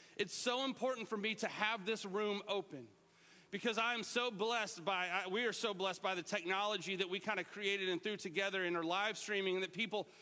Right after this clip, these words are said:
can watch from wherever they are. We still have people overseas that are watching us and,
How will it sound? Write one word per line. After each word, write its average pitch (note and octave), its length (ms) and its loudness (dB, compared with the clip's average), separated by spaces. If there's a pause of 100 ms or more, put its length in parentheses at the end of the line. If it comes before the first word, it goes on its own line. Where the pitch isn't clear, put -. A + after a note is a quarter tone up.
(160)
can A3 180 0
watch G#3+ 300 0
from F#3+ 220 0
wherever G3+ 500 2
they F#3+ 140 2
are. F#3+ 340 2
We G3 120 0
still A3+ 200 -2
have G3 160 0
people G3 280 -2
overseas G3 580 0
that F#3+ 100 2
are F3+ 80 0
watching G3 360 -2
us F3 160 -2
and, D#3+ 100 -2